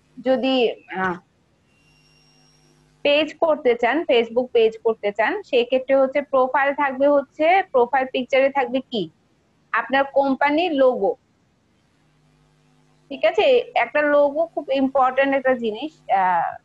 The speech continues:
একটা কোম্পানির জন্য খুবই important। তো, আহ, আপনার profile থাকবে logo এবং হচ্ছে আপনার যে cover pic,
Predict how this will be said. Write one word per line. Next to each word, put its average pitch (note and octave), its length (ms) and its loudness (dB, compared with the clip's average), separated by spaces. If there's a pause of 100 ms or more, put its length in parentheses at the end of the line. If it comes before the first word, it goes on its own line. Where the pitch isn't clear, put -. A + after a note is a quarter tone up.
একটা A3 440 -2 (500)
কোম্পানির C4+ 540 0
জন্য B3 380 -4 (600)
খুবই A#3+ 400 -8
important। A3+ 640 -6 (640)
তো, B3 340 -2 (300)
আহ, G#3 320 -10 (760)
আপনার G3 500 -6
profile D4 420 0
থাকবে E4 320 -4
logo C#4+ 440 0
এবং B3 440 -2
হচ্ছে C#4 280 -6
আপনার A#3+ 560 -4
যে D4+ 300 -6
cover A#3+ 380 -2
pic, C#4 280 -14